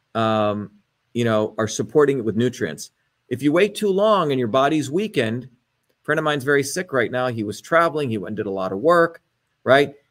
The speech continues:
He wasn't taking proper nutrients, and now he's catching up, but he waited a little bit too long. But you gotta listen when you see, um, the sniffles or stuff,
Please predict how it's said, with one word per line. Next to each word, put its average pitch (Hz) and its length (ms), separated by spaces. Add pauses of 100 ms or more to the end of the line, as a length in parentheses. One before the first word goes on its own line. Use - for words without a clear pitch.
He 127 140
wasn't 135 320
taking 127 260
proper 127 320
nutrients, 120 420
and 117 60
now 113 140
he's 110 140
catching 120 360
up, 127 80
but 117 100
he 110 60
waited 127 360
a - 20
little 113 220
bit 101 220
too 120 140
long. 117 220
But 107 180
you 107 80
gotta 151 440 (380)
listen 139 400
when 117 120
you 113 80
see, 185 580 (540)
um, 123 400 (320)
the 113 100
sniffles 147 500
or 127 60
stuff, 135 300